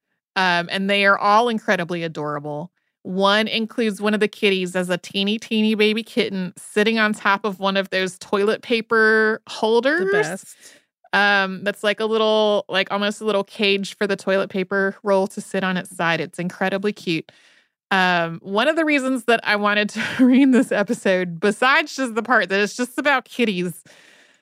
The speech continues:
Speaker 1: is that one of my cats, Opal, also seems to have a weird fixation with the toilet. Uh, not with socks, just with the toilet. What she will do is she will chase you into the bathroom when you go to use the bathroom.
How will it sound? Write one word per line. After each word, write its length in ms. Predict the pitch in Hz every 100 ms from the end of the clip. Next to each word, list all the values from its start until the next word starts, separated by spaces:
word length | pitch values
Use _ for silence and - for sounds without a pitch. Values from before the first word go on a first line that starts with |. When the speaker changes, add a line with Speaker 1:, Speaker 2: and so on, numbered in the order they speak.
| _ -
Speaker 1:
is 320 | 262 277 254
that 400 | 269 269 254 226
one 280 | 226 262 415
of 100 | 453
my 200 | 415 415 -
cats, 640 | 339 277 294 - - - _ _ _ -
Opal, 680 | 240 320 277 240 233 226 - _
also 440 | 240 311 330 339 339
seems 480 | - 311 302 294 -
to 80 | 294
have 200 | 285 262
a 80 | 262
weird 360 | 247 247 262
fixation 800 | - 247 - 240 240 - 220 208
with 180 | 214 214 -
the 180 | 190 220
toilet. 720 | - 277 392 190 - - - - - _ -
Uh, 300 | 208 208 202
not 300 | 220 240 302
with 180 | 330 -
socks, 460 | 370 381 254 247 -
just 260 | 262 - 269
with 100 | -
the 60 | 247
toilet. 480 | - 262 277 180 -
What 160 | 196 -
she 180 | -
will 120 | 254 240
do 360 | 294 302 262
is 200 | 170 196
she 140 | - 208
will 160 | 175
chase 480 | 160 - 247 285 -
you 100 | 302
into 240 | 311 302 285
the 80 |
bathroom 640 | 285 285 285 - 185 180 175
when 120 | 185
you 120 | 180
go 180 | 190 208
to 80 | 240
use 160 | 233
the 80 | 233
bathroom. 560 | 240 240 - 165 160